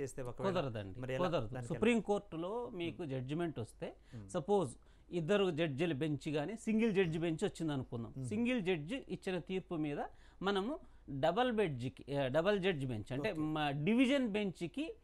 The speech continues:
Speaker 1: ఆహా.
Speaker 2: ట్రాన్స్‌ఫర్ చేయండి, దీని మీద రివ్యూ చేయండి
Speaker 1: మ్మ్.
Speaker 2: అంటే సింగిల్ జడ్జి ఇచ్చినటువంటి కోర్టును రివ్యూ చేయమని చెప్పి చెప్పొచ్చు,
Speaker 1: మ్మ్.
Speaker 2: లేదా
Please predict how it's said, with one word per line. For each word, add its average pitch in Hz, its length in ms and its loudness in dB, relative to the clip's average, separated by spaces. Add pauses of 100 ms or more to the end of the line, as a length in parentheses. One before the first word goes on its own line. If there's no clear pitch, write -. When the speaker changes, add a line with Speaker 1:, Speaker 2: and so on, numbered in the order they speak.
Speaker 1:
ఆహా. 117 160 -8
Speaker 2:
ట్రాన్స్‌ఫర్ 208 640 0
చేయండి, 175 480 -2
దీని 185 260 2
మీద 202 240 2
రివ్యూ 180 420 4
చేయండి 160 580 0
Speaker 1:
మ్మ్. 135 120 -6 (400)
Speaker 2:
అంటే 233 400 0 (260)
సింగిల్ 254 380 0
జడ్జి 233 320 0
ఇచ్చినటువంటి 226 720 -4
కోర్టును 220 540 -4 (100)
రివ్యూ 175 300 4
చేయమని 220 400 2
చెప్పి 220 200 -6
చెప్పొచ్చు, 220 560 -6
Speaker 1:
మ్మ్. 131 120 -8 (160)
Speaker 2:
లేదా 240 480 8